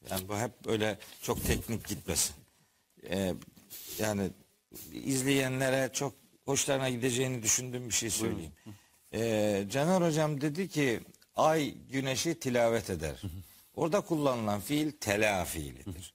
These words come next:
Speaker 1: Bu bize çok tanış bir fiildir. Bu fiil Kur'an'ın tilavet edilmesiyle yakından alakalı kavramlardan bir tanesi. "Ütlü" diye geçer.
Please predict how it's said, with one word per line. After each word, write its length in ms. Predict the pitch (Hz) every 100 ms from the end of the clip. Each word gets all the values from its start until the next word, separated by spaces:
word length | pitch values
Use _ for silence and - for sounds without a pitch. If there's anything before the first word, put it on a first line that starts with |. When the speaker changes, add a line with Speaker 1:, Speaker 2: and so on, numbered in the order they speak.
| _ _ _
Speaker 1:
Bu 260 | - 175 180
bize 220 | 175 190
çok 280 | - 185 -
tanış 380 | 147 175 - -
bir 80 | 104
fiildir. 580 | 95 87 73 78 76 _ _ _ -
Bu 120 | 151
fiil 340 | 170 220 214
Kur'an'ın 840 | 165 - 151 - 151 170 220 226 220
tilavet 520 | 139 135 143 160 135
edilmesiyle 720 | 123 131 127 123 - 156 117
yakından 640 | 95 92 - 104 110 104 90 - _ -
alakalı 540 | 107 110 101 107 107
kavramlardan 760 | 101 101 101 101 101 95 104 104
bir 60 |
tanesi. 260 | 98 90 80
"Ütlü" 640 | - 226 - - 117 113
diye 220 | 98 101 92
geçer. 340 | 87 - 76